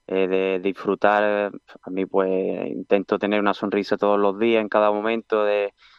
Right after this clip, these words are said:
de, de aprender, como te he dicho antes, de, de cada situación que te, que te fre-, eh,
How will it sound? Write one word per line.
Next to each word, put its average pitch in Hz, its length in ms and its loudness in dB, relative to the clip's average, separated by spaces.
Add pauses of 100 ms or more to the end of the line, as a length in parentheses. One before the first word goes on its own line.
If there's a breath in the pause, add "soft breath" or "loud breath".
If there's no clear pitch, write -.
(240 soft breath)
de, 98 560 0
de 95 60 2
aprender, 101 540 0
como 107 200 -2
te 107 80 0
he - 20 2
dicho 107 260 0
antes, 110 340 0
de, 101 340 2
de 101 100 0
cada 101 180 2
situación 107 420 -6
que 107 140 0
te, 104 500 0 (640)
que 107 120 0
te 107 120 2
fre-, - 280 -2
eh, 104 500 0